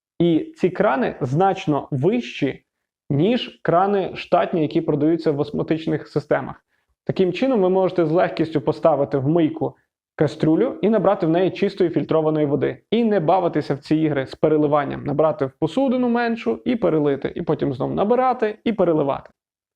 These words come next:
Їдемо далі. А зараз саме той час, коли треба поставити лайк, підписатися і написати коментар про тему наступного відео. Дякую. Четверта моя порада.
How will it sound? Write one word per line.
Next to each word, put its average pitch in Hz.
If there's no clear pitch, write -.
Їдемо 185
далі. 220
А 160
зараз 175
саме 156
той 262
час, 175
коли 156
треба 143
поставити 139
лайк, 240
підписатися 180
і 208
написати 180
коментар 165
про 160
тему 214
наступного 160
відео. 135
Дякую. 143
Четверта 214
моя 160
порада. 147